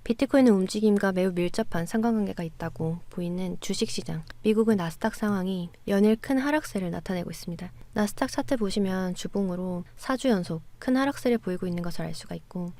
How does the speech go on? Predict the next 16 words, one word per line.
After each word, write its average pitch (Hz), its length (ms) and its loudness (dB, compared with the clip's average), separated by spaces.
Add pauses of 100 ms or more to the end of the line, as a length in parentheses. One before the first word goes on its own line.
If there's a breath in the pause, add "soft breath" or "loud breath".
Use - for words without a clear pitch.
(100)
연속해서 202 640 4
사 254 200 -4
주 247 140 -2
이상 185 460 -2
큰 285 200 -2
하락을 277 600 -2
이어가고 185 380 -6
있는 170 220 -4
건 180 260 -4
이천이십이 180 640 -2
년 170 240 -2
이후 160 300 -4
처음 285 260 -4
있는 196 220 0
일이라고 160 300 -8
합니다. 165 320 -10